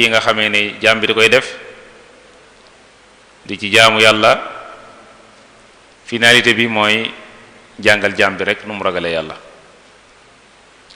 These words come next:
Kon loolu mooy wane maqaamul taqwa, maqaama bi mu am ak makaana bi mu am ci lislaam. Te koor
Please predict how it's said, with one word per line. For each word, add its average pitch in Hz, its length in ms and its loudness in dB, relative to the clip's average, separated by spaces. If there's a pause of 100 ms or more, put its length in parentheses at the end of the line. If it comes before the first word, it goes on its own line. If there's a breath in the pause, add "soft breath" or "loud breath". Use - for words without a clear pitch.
Kon 95 160 -10
loolu 101 220 0
mooy 104 140 -2
wane 101 240 -2
maqaamul 98 480 -2 (1500)
taqwa, 90 400 -4 (600)
maqaama 95 340 -4
bi 98 100 -10
mu 107 60 -6
am 101 240 -8 (560)
ak 104 80 -10
makaana 101 420 0
bi 101 100 -6
mu 104 80 -4
am 104 160 -4
ci 107 120 -4
lislaam. 95 400 -2 (2000)
Te 107 140 -6
koor 123 320 6